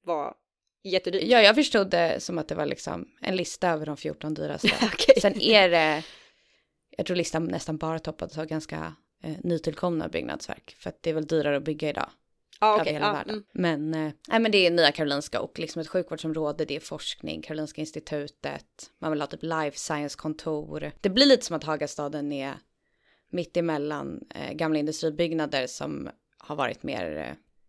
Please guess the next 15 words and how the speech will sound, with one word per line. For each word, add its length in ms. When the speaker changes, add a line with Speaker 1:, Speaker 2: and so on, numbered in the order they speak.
Speaker 2:
ja, 60
men 140
kontor. 480
Jag 80
vet, 120
min 100
mamma 240
satt 220
i 40
ett 100
av 60
de 80
kontoren. 460
Och 140
sen 380